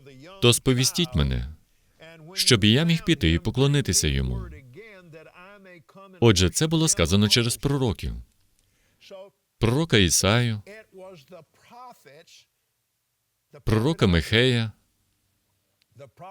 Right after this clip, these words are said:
через пророків. Бог сказав їм, де це станеться.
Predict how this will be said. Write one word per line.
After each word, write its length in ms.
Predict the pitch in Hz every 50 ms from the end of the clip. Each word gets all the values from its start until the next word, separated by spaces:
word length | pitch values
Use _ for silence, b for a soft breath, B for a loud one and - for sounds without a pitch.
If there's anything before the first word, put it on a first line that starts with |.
| 202 - 220
через 400 | 220 - - 190 165 170 - -
пророків. 540 | - - 135 135 143 147 143 123 - 78 60 60 60 - _ _ _ _ _ _ _ _ _ _ _ _ _
Бог 380 | 139 135 82 76 117 160 160
сказав 480 | - - - 117 98 85 104 135 151 123
їм, 280 | 87 76 82 98 110 - _ _ _ _ _ _ _ _ _ _ _ _ _ _ _ _ _ _ _ _ _ _ _ _ _ _ _ _ _ _ _ _ _ _ _ _ _ 117 117 165 208
де 260 | - 82 76 90 82
це 200 | 80 - - 123
станеться. 680 | 120 - - 139 143 139 123 101 - - 80 69 60 60